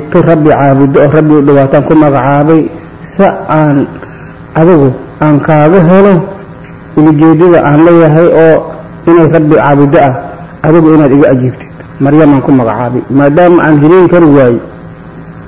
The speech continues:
waxay leedahay tu caabudo ah ii noqoto. Sidaa daraaddeed magaca ugu magacaabay. "Wa innii anigu uciiduhaa waan magan gelinayaa."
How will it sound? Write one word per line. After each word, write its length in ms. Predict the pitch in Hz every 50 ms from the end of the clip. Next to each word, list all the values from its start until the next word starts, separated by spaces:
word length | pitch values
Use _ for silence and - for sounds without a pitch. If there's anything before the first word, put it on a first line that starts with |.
| - - - - - - - - - - - - - - -
waxay 320 | 165 156 151 156 170 170
leedahay 380 | 165 175 180 175 170 156 147 135
tu 140 | - -
caabudo 520 | 135 - 147 156 156 156 156 165 160 165 190
ah 160 | 175 165 147
ii 200 | 156 151 165 170
noqoto. 380 | 160 151 143 - - - - - - - - - - - - -
Sidaa 260 | - - 165 160 147
daraaddeed 340 | 151 147 156 156 151 156 143
magaca 320 | 151 151 143 143 117 135
ugu 100 | 135 143
magacaabay. 440 | 135 131 120 113 113 120 120 - - - - - - - - - - - - - 165 165 160 - 165 - - - - - - - - - - - - - -
"Wa 160 | - 147 156
innii 360 | 160 175 180 180 180 180 170 156
anigu 360 | 135 151 160 165 175 170 160
uciiduhaa 580 | 160 156 156 175 175 170 160 160 156 160 165 160
waan 200 | 156 156 151 151
magan 280 | 151 151 151 165 180 175
gelinayaa." 580 | 151 165 165 175 165 151 147 147 156 156 151